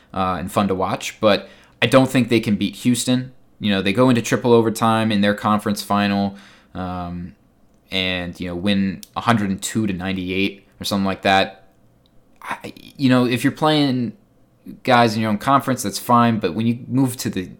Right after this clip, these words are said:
next caliber with Houston, I just don't see them being able to win this. Houston's favored by eight and a half, um, and, you know, they demolished Memphis in the final of the A A C tournament. I think they've found what they needed. They've got the pieces moving. You gotta take Houston.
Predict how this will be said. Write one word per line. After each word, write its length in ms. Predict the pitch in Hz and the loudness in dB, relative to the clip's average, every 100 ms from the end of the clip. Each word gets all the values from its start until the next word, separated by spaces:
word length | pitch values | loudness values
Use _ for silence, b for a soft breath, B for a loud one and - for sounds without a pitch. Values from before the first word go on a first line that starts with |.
| - | -4
next 280 | 117 117 | 0 0
caliber 500 | - 113 107 110 117 | 0 4 4 6 4
with 160 | 107 85 | 2 -2
Houston, 500 | - 110 - 123 117 B B B B B | -4 -4 -2 -2 -2 B B B B B
I 60 | - | -2
just 220 | 117 113 | 0 2
don't 200 | 120 117 | 4 4
see 320 | 107 - 117 | 4 0 2
them 280 | 107 104 98 | 2 2 2
being 180 | 101 98 | 2 2
able 260 | 95 95 90 | 2 0 -2
to 60 | |
win 280 | 85 92 92 | -6 -6 -6
this. 260 | 92 92 - | -6 -6 -2
Houston's 320 | 156 143 120 | -2 0 0
favored 260 | 120 117 | 2 2
by 180 | 98 95 - | 2 -2 -2
eight 180 | 104 | -2
and 80 | 78 | -2
a 40 | 90 | -2
half, 420 | 98 90 85 - b b b | -2 -2 -6 -18 b b b
um, 580 | 95 92 90 87 85 98 _ _ _ _ _ _ _ - | -2 0 0 -4 -8 -12 _ _ _ _ _ _ _ -2
and, 480 | 104 98 95 95 | 2 2 2 0
you 60 | 101 | -2
know, 100 | 95 | -2
they 80 | 98 | -2
demolished 460 | 98 117 113 101 | 4 6 6 4
Memphis 440 | 101 101 98 92 - | 0 0 0 -4 -6
in 80 | 90 | -8
the 60 | |
final 340 | 87 98 98 90 | -2 0 0 -4
of 60 | |
the 120 | 85 | -6
A 60 | 101 | -4
A 180 | 76 95 | -4 -4
C 160 | - | -6
tournament. 380 | 85 120 113 110 - | -6 -2 0 -2 -6
I 60 | |
think 280 | - 117 107 | -8 -4 -2
they've 160 | 101 92 | -2 -2
found 440 | - 98 101 101 - B B | 0 0 2 -2 -6 B B
what 120 | - 95 | -8 -6
they 140 | 90 | -4
needed. 560 | 90 107 104 101 101 - | 0 2 2 0 -4 -10
They've 120 | 95 | 0
got 160 | 104 | 0
the 60 | - | 0
pieces 340 | - 104 98 | -4 -4 -4
moving. 420 | 101 101 98 95 90 _ - | -2 -2 0 -4 -8 _ -4
You 80 | |
gotta 180 | 101 92 | 0 0
take 180 | 92 85 | -2 -6
Houston. 340 | 82 - - | -8 -12 -14